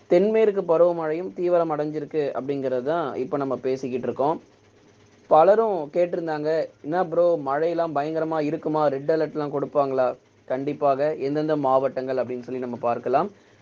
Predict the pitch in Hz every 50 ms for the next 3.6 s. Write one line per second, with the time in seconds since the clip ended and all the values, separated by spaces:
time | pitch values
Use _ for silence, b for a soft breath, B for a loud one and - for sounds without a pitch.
0 | b - 143 165 202 226 214 214 190 170 160 160 156 160 165 165 170 175 175 165
1 | 151 143 139 139 156 160 - - 160 151 147 143 156 170 175 - 143 139 - -
2 | - - 185 180 170 - 156 156 156 139 147 139 143 147 156 - - 131 120 -
3 | 156 147 143 - 139 135 131 127 135 147 185 -